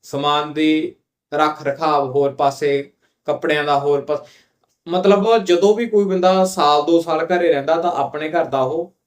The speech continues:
ਨਕਸ਼ਾ ਬਦਲ ਦਿੰਦਾ, ਹੌਲੀ ਹੌਲੀ ਠੀਕ ਹੁੰਦਾ। ਇਸੇ ਤਰ੍ਹਾਂ ਉਹ ਬੰਦੇ ਸੱਠ ਸਾਲ ਰਹਿ ਕੇ ਗਏ ਸੀਗੇ। ਉਹਨਾਂ ਦੇ ਜਿਹੜੇ ਗੁਰੂ ਘਰ ਦਾ ਸੀ ਜਿਹੜਾ ਸਾਰਾ ਪ੍ਰਬੰਧ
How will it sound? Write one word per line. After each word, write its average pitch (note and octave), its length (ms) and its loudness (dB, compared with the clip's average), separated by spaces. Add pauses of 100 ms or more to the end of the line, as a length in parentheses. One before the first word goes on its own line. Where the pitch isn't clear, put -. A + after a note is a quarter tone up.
(100)
ਨਕਸ਼ਾ D3 340 -4
ਬਦਲ A#2+ 260 -2
ਦਿੰਦਾ, B2+ 200 -2
ਹੌਲੀ D3 280 4
ਹੌਲੀ G3 280 2
ਠੀਕ D#3+ 240 -8
ਹੁੰਦਾ। C3 200 -6
ਇਸੇ F#3 340 2
ਤਰ੍ਹਾਂ A3+ 200 2
ਉਹ A#3+ 140 0
ਬੰਦੇ A3+ 200 -6
ਸੱਠ F3+ 280 -4
ਸਾਲ F3 300 -2
ਰਹਿ E3 120 -4
ਕੇ F#3 100 -4
ਗਏ G#2 180 -8
ਸੀਗੇ। - 280 -20 (800)
ਉਹਨਾਂ F#3+ 260 2
ਦੇ G3 100 0
ਜਿਹੜੇ G3 500 -2 (380)
ਗੁਰੂ E3 200 2
ਘਰ F#3+ 160 2
ਦਾ E3+ 180 -2
ਸੀ D3+ 140 -12
ਜਿਹੜਾ D#3 300 -2
ਸਾਰਾ D#3+ 440 0
ਪ੍ਰਬੰਧ C#3+ 560 -8